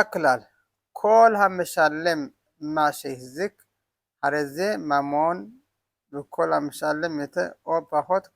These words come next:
ጎን ታሱም የከፈል ኦ ሀጺ ነዘክ ሀሬ ህተር አለኬን አፓሆት ክን-፣ ክናስ ወይን ሀያቢን ክናስ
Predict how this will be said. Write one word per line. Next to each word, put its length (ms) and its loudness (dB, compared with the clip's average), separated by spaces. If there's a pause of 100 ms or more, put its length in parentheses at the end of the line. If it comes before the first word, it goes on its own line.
ጎን 220 -2 (600)
ታሱም 300 0
የከፈል 520 -2
ኦ 180 -6
ሀጺ 280 -6 (120)
ነዘክ 420 -4
ሀሬ 180 0 (140)
ህተር 400 0 (520)
አለኬን 520 -2
አፓሆት 520 -2 (100)
ክን-፣ 340 -8
ክናስ 420 0 (640)
ወይን 220 0
ሀያቢን 640 -2
ክናስ 360 -4